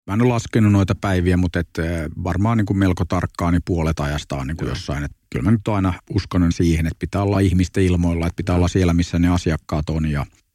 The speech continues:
Speaker 1: sitä tässä yrittänyt, yrittänyt niinku vähän pitää esillä, että, että, että Suomen kannalta niin se idän suunta ja varsinkin sitten Kiina, koko Aasia, että,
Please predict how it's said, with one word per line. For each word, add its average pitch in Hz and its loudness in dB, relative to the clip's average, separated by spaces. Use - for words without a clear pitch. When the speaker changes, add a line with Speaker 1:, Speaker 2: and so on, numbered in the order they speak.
Speaker 1:
sitä - -2
tässä 120 -2
yrittänyt, 98 2
yrittänyt 98 0
niinku 101 0
vähän 101 2
pitää 92 -2
esillä, 85 2
että, 76 -6
että, 80 -6
että 92 -10
Suomen 92 2
kannalta 85 -2
niin 85 0
se 82 -2
idän 98 4
suunta 95 0
ja 90 2
varsinkin 101 -2
sitten 101 -2
Kiina, 98 4
koko 95 -2
Aasia, 85 0
että, - -4